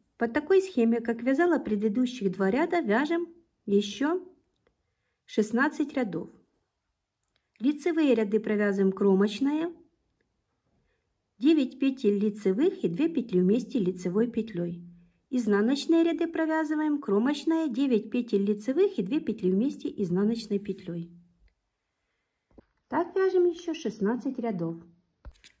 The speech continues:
Провязала ещё шестнадцать рядов мыска. На спицах у меня осталось с обеих сторон по четырнадцать петель и центральные одиннадцать петель.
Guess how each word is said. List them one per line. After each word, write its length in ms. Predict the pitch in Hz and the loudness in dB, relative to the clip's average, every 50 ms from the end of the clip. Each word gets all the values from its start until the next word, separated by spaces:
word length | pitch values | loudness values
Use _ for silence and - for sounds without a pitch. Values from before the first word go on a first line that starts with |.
| _ _ | _ _
Провязала 520 | - 254 247 240 294 294 320 349 359 339 | -4 -2 0 0 0 0 0 0 0 0
ещё 380 | 277 240 240 226 - - 285 302 | 0 0 -2 -4 -6 -6 -4 -4
шестнадцать 600 | - - 240 226 - 233 247 262 - - 208 - | -2 -2 -4 -4 -2 -4 -4 -4 -4 -6 -6 -4
рядов 340 | 196 208 190 185 226 240 226 | -4 -4 -4 -2 -2 -2 0
мыска. 540 | 190 180 170 - - - - 202 247 311 381 - - - _ _ _ _ _ _ _ _ _ _ _ _ _ _ - | -2 -2 -2 -6 -10 -10 -6 -4 -4 -4 -4 -6 -10 -20 _ _ _ _ _ _ _ _ _ _ _ _ _ _ 0
На 160 | 240 294 311 | 2 2 2
спицах 560 | 311 - - 320 320 - - 247 233 233 240 | 0 -2 2 2 2 2 2 -4 -4 -2 0
у 40 | 233 | 0
меня 220 | 233 247 254 247 | 0 2 2 0
осталось 460 | 240 240 - 262 254 233 214 214 214 | -2 -2 -2 -2 0 0 0 -2 -2
с 20 | - | -2
обеих 320 | 214 202 208 240 226 214 | -4 -2 0 0 -2 -2
сторон 380 | - - - 214 208 202 196 185 | -2 -4 -2 0 2 2 0 0
по 180 | - - 214 | 2 0 0
четырнадцать 880 | 196 - - 196 - - 226 208 202 190 185 180 - 190 170 180 185 - | 0 0 -4 -8 -2 -2 -2 0 0 0 -2 -2 -4 -8 -8 -8 -8 -6
петель 500 | 208 247 254 - 370 370 359 - - - _ _ _ _ _ _ | -4 -4 -2 0 0 -2 -2 -2 -12 -20 _ _ _ _ _ _
и 80 | - 190 | -6 -6
центральные 680 | - - 214 208 208 233 262 311 330 339 330 294 262 | 0 2 2 2 2 2 4 4 4 4 4 4 2
одиннадцать 640 | 214 175 170 220 247 262 254 254 - 254 233 - - | 2 0 0 -2 -4 -4 -4 -6 -8 -10 -10 -10 -10
петель. 440 | - 165 156 165 - - 196 190 - | -8 -8 -8 -8 -10 -14 -16 -16 -18